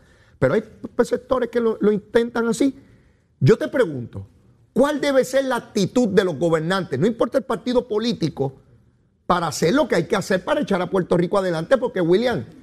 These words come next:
no se va a poder construir nada en ningún sitio porque ellos se van a oponer, no importa dónde sea, William.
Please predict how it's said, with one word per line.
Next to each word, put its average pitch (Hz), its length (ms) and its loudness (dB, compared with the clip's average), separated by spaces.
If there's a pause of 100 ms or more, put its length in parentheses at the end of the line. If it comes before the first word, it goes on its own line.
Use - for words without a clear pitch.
(220)
no 214 320 4
se 262 160 0
va 202 100 0
a 185 80 -4
poder 214 240 0
construir 226 440 -2
nada 196 260 0
en 226 100 0
ningún 208 260 4
sitio 220 400 0
porque 190 180 0
ellos 208 180 2
se 240 80 -2
van 208 100 -4
a 220 60 -4
oponer, 208 260 -4
no 220 80 0
importa 220 300 -2
dónde 220 180 0
sea, 269 180 -4
William. 262 320 -2